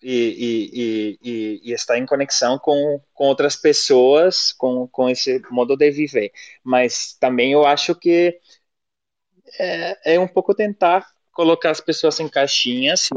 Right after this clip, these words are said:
nudista, naturista, do meu ponto de vista, cada um se define como quiser. Tem pessoas nudistas que têm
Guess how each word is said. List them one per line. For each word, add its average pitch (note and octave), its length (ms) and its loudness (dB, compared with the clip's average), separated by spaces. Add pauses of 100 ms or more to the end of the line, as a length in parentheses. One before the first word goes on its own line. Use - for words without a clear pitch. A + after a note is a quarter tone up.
(200)
nudista, C3+ 640 -2
naturista, A#2+ 540 -2
do C3 100 0
meu B2+ 140 0
ponto B2+ 340 -4
de C#3 120 4
vista, D3 840 2 (220)
cada C3+ 220 2
um C3 120 -2
se D3 180 0
define C#3+ 400 -2
como C#3+ 220 -8
quiser. C3 480 0 (640)
Tem B2+ 120 -8
pessoas C#3 400 2
nudistas C#3 760 -2
que D#3+ 140 -6
têm D3 920 -4